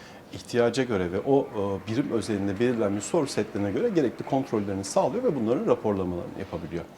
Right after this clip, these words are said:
Onun haricinde enerji üretim santrallerinde devriye görevi de gerçekleştirilebiliyor. E, bu aşamalarda da kullandığımız yine acil durumlar için çözüm sağlayabilen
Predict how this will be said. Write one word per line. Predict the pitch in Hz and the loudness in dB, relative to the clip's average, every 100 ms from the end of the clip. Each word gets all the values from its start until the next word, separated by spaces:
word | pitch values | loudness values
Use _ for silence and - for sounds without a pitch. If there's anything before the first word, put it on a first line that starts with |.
| 127 | 2
Onun | 139 | 2
haricinde | 175 151 143 120 123 123 123 120 | 2 4 4 2 2 6 6 4
enerji | 117 120 123 | 0 0 -2
üretim | 131 135 139 | -2 0 -2
santrallerinde | - 123 - 117 113 120 175 226 - - - - | 0 -2 2 2 2 2 0 -2 -10 -14 -10 -2
devriye | 104 107 147 | 2 4 6
görevi | 139 127 131 | 6 4 2
de | 107 | 0
gerçekleştirilebiliyor. | 90 - 82 - - - 110 92 92 117 175 - - - - - | 0 -4 -10 -10 -10 -12 -8 -8 -4 2 2 0 -10 -16 -10 -2
E, | 104 104 107 104 107 | 0 2 0 -2 2
bu | 190 170 | 4 4
aşamalarda | - 156 151 156 151 170 | 4 6 8 8 8 6
da | 147 | 4
kullandığımız | - 123 120 113 107 117 175 214 - - | 2 4 6 6 4 4 4 0 -6 2
yine | 135 120 143 - - - - - - - | 6 6 4 -2 -18 -18 -18 -20 -2 4
acil | 113 113 113 139 | 6 6 2 0
durumlar | 127 120 101 98 98 | 2 0 2 2 0
için | - - 101 104 - - | -2 -6 -6 -6 -12 -16
çözüm | - 107 131 147 | -4 0 2 2
sağlayabilen | 120 107 98 98 98 107 165 | 4 4 4 0 0 2 2